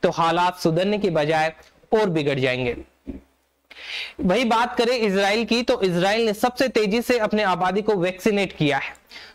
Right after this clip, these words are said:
वहां साठ फीसदी आबादी को दोनों डोज और छियासठ फीसदी आबादी को कम से कम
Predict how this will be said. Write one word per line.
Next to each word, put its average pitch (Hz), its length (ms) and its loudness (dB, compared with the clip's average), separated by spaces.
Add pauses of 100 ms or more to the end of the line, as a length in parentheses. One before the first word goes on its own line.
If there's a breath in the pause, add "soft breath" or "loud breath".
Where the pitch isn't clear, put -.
वहां 214 280 2
साठ 226 360 0
फीसदी 220 340 0
आबादी 180 380 0
को 190 140 0
दोनों 170 360 0
डोज 202 220 2 (280 loud breath)
और 180 80 2
छियासठ 214 440 0
फीसदी 202 340 0
आबादी 175 380 0
को 196 120 0
कम 247 280 0
से 240 120 0
कम 196 240 -2